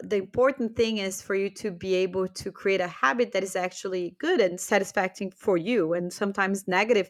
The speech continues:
things are not that great for you. So you should try to break those.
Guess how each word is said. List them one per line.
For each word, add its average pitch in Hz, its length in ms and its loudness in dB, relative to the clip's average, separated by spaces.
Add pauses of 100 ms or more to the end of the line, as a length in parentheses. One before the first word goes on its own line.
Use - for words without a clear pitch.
things 180 260 -2
are 180 80 4
not 160 280 2 (100)
that 180 220 0
great 175 260 4
for - 120 -4
you. 170 260 0
So - 180 -4
you 175 160 0
should 190 220 -4
try 214 220 6
to 262 140 -2
break 208 380 4
those. 135 360 0